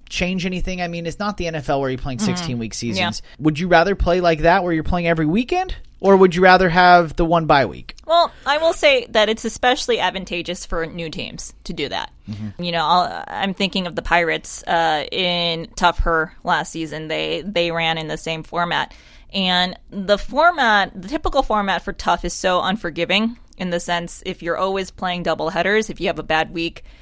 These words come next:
Speaker 2: you know, you, you're taking two L's. For a new team, I think coming in and playing one game,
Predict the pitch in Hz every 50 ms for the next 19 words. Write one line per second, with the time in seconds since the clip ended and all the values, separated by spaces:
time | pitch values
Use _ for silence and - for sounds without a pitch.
0 | - - - - - - - - 202 185 185 170 160 147 147 156 165 165 165 175
1 | 185 190 196 196 196 190 185 185 - - - - - - 202 196 202 - 220 202
2 | 202 196 185 - - - 165 175 147 131 - - - - - - - - - -
3 | 202 196 208 190 190 196 196 208 - - 220 226 214 196 190 202 - 185 185 -
4 | 220 175 175 175 175 190 226 254 247 240 233 208 196 196 196 - - 190 190 185
5 | 180 175 175 175 180 180 175 220 240 233 220 214 214 214 220